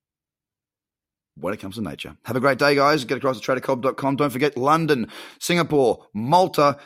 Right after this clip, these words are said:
coming up. You wanna get your tickets fast because they will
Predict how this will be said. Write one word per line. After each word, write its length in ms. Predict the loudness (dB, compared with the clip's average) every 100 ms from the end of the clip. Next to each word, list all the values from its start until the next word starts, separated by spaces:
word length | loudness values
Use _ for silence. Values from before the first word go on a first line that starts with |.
| _ -12
coming 340 | -4 0 2
up. 260 | 2 2 -4 _
You 80 | -10
wanna 140 | -8
get 160 | -6 -8
your 60 | -8
tickets 240 | -8 -6
fast 340 | 2 2 2
because 220 | -4 -12 -8
they 100 | -6
will 400 | -4 -4 -4